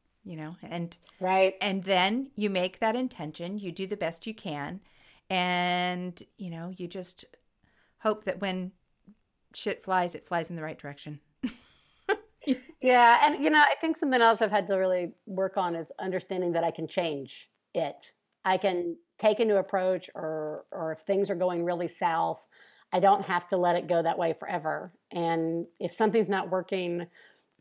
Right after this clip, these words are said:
Speaker 2: I can change it, try something new, and then change it again.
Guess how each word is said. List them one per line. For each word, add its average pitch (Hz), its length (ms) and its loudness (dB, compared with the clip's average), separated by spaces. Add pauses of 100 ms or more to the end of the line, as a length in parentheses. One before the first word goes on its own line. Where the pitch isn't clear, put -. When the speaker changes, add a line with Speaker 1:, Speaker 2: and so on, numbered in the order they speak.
Speaker 2:
I 196 120 4
can 185 120 2
change 185 320 2
it, 202 160 2
try 180 180 2
something 175 420 0
new, 175 580 2 (540)
and 185 120 2
then 190 140 0
change 196 400 0
it 185 260 -2
again. 147 680 -4